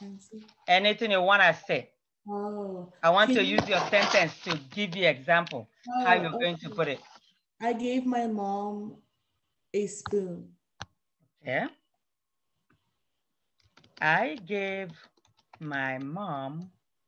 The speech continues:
Speaker 2: a spoon. Okay. See?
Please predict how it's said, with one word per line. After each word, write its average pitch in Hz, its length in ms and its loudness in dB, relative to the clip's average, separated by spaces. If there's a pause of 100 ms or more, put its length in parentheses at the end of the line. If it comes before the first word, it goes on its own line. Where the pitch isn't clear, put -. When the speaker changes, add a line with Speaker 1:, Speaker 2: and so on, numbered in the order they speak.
(1800)
Speaker 2:
a 160 180 -2
spoon. 170 800 -12 (760)
Okay. 254 340 -10 (720)
See? 202 340 -6